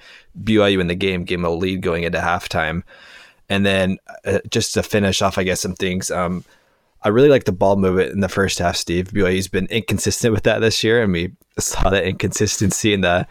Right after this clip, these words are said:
later half of the week versus, um, San Francisco. But B Y U moved the ball really well. I think a lot of it comes to T J. T J was really able to get to the rim, and then once he drew double teams, was able to distribute the ball. But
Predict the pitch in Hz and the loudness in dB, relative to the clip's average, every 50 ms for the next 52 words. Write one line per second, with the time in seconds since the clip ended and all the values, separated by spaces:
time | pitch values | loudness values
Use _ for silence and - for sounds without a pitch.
0 | - - - - _ - 104 110 113 107 98 101 95 90 - - 98 95 92 92 | -12 -20 -20 -12 _ 0 2 4 4 4 4 4 2 2 0 0 0 0 2 2
1 | 92 90 - - 90 92 85 - - 85 82 85 82 - - - - _ _ - | 0 -2 -2 -2 -2 -2 -2 -2 -2 0 0 0 -2 -4 -6 -8 -10 _ _ -12
2 | - 76 73 76 85 92 - - 208 185 - - 87 - 107 - - - - 85 | -8 -6 -6 -6 -6 -8 -6 -4 -4 -4 -2 -4 -4 -4 -2 -4 -2 -2 0 0
3 | 82 87 87 - - - - - - - - 131 127 113 95 107 110 113 113 110 | 0 0 -2 -6 -12 -20 -20 -20 -14 -4 0 2 2 2 2 2 4 4 6 4
4 | 107 107 110 98 - 98 92 101 98 98 95 92 92 90 87 87 87 90 87 90 | 4 4 2 2 0 0 2 2 2 4 2 2 0 0 0 2 2 0 0 -2
5 | 92 - 95 87 - - - _ _ _ _ - 95 95 98 98 90 90 - 92 | -2 -4 -6 -6 -8 -14 -20 _ _ _ _ -4 -2 0 0 0 0 -2 -4 -4
6 | 90 87 - - - - 113 98 87 90 85 - - 95 90 90 87 87 90 87 | -4 -6 -6 -6 -4 -4 -4 -2 -2 -4 -4 -4 -4 -4 -2 -2 -2 -2 -2 -2
7 | 90 90 90 90 90 - - 92 92 85 87 - 95 90 95 87 - - 90 87 | -2 -2 -2 -2 -2 -2 -4 -4 -4 -4 -4 -6 -6 -4 -4 -4 -4 -4 -2 -2
8 | 87 85 87 87 90 92 85 80 82 87 73 95 98 - - 104 92 - - 90 | 0 0 0 0 0 0 -2 -2 -4 -4 -4 -4 -4 -2 -4 -4 -4 -4 -4 -4
9 | 85 - 92 87 87 95 - - 107 98 98 101 92 - - 90 85 85 85 - | -2 -2 -2 0 -2 -2 -2 -2 -2 -2 -2 -4 -6 -6 -4 -4 -4 -4 -4 -4
10 | - 85 80 78 - _ _ - - - - _ _ _ - 107 - - - - | -2 -2 -2 -2 -4 _ _ -20 -20 -20 -20 _ _ _ -4 -2 -2 -2 -2 0
11 | 107 101 104 92 - 98 90 87 87 85 90 92 - - 85 - - | 0 0 0 0 -2 -2 0 2 2 2 2 2 0 -2 -4 -4 -8